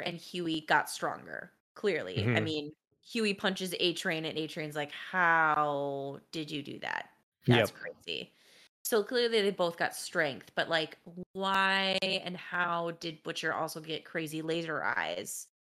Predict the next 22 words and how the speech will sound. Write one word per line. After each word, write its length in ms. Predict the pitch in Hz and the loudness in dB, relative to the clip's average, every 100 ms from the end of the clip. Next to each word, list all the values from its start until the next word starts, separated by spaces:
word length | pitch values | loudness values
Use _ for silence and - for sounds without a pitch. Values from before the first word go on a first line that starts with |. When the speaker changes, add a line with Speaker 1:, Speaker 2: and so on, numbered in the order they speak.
| _ - | _ -2
Speaker 1:
but 180 | - - - | -2 -6 -18
Hughie 320 | - 185 160 | -8 -4 -2
got 240 | 156 - - | 0 0 -2
teleporting 840 | - 151 143 147 107 - 180 180 _ _ _ _ _ _ - | -4 -4 -4 -6 -6 -6 -8 -12 _ _ _ _ _ _ 4
by 260 | 165 143 | 6 6
<laughs> 60 | 107 | 4
Speaker 2:
Mm-hmm. 140 | 104 | 2
Speaker 1:
clenching 380 | 262 226 - 254 | 2 0 0 2
his 200 | 240 226 | 2 2
butt 320 | 180 190 165 - | 6 8 8 4
cheeks? 560 | - 190 190 - - - - _ _ _ _ _ _ _ _ - _ _ _ | -2 -2 -6 -8 -12 -12 -16 _ _ _ _ _ _ _ _ -20 _ _ _
Oh 200 | 262 262 | 6 8
my 140 | 247 240 | 8 8
God, 280 | 226 233 214 | 10 10 10
that 200 | 208 190 | 6 4
detail. 400 | 180 190 170 165 | 2 4 4 8
That, 280 | 202 190 208 | 8 10 10
that 200 | 202 170 | 8 8
was 200 | 165 156 | 4 2
actually 320 | 151 - 151 | -2 -2 -4
really 320 | 147 147 151 | -4 -4 -4
funny. 440 | - - 139 190 | -4 -2 -4 -4